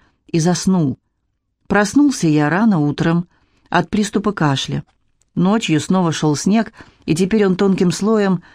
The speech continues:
лежал на полу. Возле труб, ведущих к радиатору,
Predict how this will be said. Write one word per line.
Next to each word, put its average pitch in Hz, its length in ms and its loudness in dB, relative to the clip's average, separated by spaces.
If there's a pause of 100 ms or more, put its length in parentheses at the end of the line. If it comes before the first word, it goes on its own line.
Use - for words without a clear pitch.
(120)
лежал 196 360 0
на 190 120 0
полу. 147 440 -2 (640)
Возле 180 280 2
труб, 202 340 0
ведущих 160 440 0
к - 80 -6
радиатору, 170 640 0